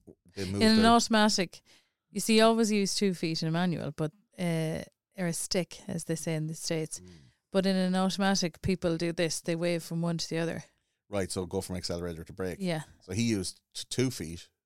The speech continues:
Speaker 1: which was rare enough.
Speaker 2: Yeah.
Speaker 1: And the proof that, that people, there was a two-footed driver was that there was muck on, on both pedals from two different footprints or whatever.
Speaker 2: Yeah.
Speaker 1: Also,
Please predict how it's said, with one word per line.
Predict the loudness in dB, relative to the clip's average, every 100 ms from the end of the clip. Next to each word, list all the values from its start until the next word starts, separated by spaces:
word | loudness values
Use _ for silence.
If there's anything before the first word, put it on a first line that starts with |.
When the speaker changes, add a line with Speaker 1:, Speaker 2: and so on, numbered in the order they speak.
| _
Speaker 1:
which | -16
was | -12 -10
rare | -10 -8
enough. | -10 -10 _
Speaker 2:
Yeah. | -6 -4 -4 -8 -20 _
Speaker 1:
And | -6 -6
the |
proof | -4 -4 -4 -10 -16 -16
that, | -14 -14 -8
that | -8 -6
people, | -6 -6 -10
there | -10
was | -8
a | -6
two-footed | -6 -6 -6 -6
driver | -4 -4 -4
was | -8 -8
that | -10
there | -10
was | -10 -8
muck | -10 -8
on, | -10 -10 -14
on | -12
both | -10 -10
pedals | -8 -10 -8 -10 -12 _
from | -14 -14 -14 _ _ _ _ _
two | -8
different | -8 -8 -12 -14 -18 -20 _ _ _ _
footprints | -12 -10 -10 -10
or | -12
whatever. | -12 -8
Speaker 2:
Yeah. | -4 -4 -4 -8 _ _ _ _ _ _ _ _ _ _ _ _ _ _ _ _ _
Speaker 1:
Also, | 2 2 4 2